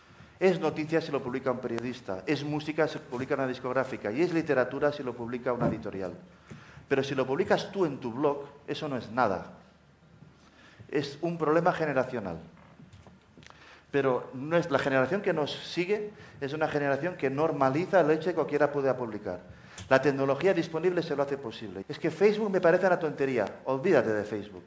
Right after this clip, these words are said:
Lo relevante es que cualquiera puede generar y publicar contenidos de manera síncrona, en tiempo real, en movilidad. Esto no va a dejar nada igual que como estaba antes.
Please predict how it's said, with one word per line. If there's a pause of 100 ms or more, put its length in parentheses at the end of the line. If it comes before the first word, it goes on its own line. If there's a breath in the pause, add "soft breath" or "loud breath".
(340 loud breath)
Lo
relevante
es
que
cualquiera
puede
generar
y
publicar
contenidos
de
manera
síncrona,
en
tiempo
real, (220 loud breath)
en
movilidad. (300 loud breath)
Esto
no
va
a
dejar
nada
igual
que
como
estaba
antes.